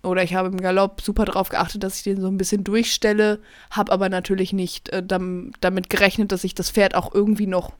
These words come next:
unter den Schwerpunkt treten lasse. Also, ja. Wir hören mal auf mit dem Fachgesimpel. Es war auf jeden Fall nicht besonders gut. Aber wir wollen ja zu den witzigen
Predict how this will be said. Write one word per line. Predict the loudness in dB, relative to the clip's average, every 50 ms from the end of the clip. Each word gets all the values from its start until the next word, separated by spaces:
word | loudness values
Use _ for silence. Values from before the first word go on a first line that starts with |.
| _ -20 -20 _ -18 -4 2
unter | 2 4 4 4
den | 2 0 0
Schwerpunkt | 0 -2 0 4 4 4 4 4 4 4 4 4 2
treten | 2 2 2 4 6 6
lasse. | 8 8 8 6 4 2 2 2 2 -2 -10 -20 -20 -20 -20 -20 -8 0
Also, | 4 4 4 4 4 2 2 2 4 4 2 2 0 -2 -4 _ _ _ _ _ _ -18 -12
ja. | -10 -10 -10 -10 -12 -14 -20 -20 _ -20 -20 -20 -20 -20 -20 _ -20 _ _ _ _ -4 4
Wir | 6 8
hören | 8 8 8
mal | 6 6
auf | 6 6 8
mit | 6 6 4
dem | 4 2 2
Fachgesimpel. | 6 6 4 4 4 -2 0 2 4 4 4 6 6 6 6 6
Es | 4 2 0 2
war | 4 4
auf | 4 4 2
jeden | 0 -2 -2
Fall | 0 0 0 0
nicht | 0 -4 -6
besonders | -6 -4 -2 -2 -2 -2 -4 -6 -6
gut. | -2 2 6 8 6 6 6 2 -16 -20 -20 -20 -20 -20 -20 -20 _ _ _ -6 2
Aber | 6 8 8 10 8 8 6
wir | 6 4 4
wollen | 6 6 6 6
ja | 4 2 2
zu | 0 0
den | 0 0 0 2 4
witzigen | 4 2 2 2 0 0 0 0 0 -2 -2 -4 -6